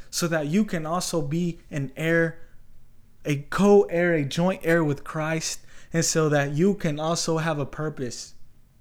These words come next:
The Bible says that Jesus tarries, that Jesus waits to come back for the church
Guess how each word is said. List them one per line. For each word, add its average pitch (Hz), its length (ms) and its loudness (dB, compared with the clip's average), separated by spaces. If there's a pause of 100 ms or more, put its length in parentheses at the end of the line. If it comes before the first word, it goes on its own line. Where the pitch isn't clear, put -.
(500)
The 135 140 0
Bible 170 380 4
says 170 460 2 (340)
that 139 260 2
Jesus 185 500 4
tarries, 170 520 2
that 143 160 0
Jesus 202 420 2
waits 170 420 2
to 160 160 0
come 175 280 -2
back 170 220 2
for 170 120 -2
the 143 120 -2
church 165 440 -2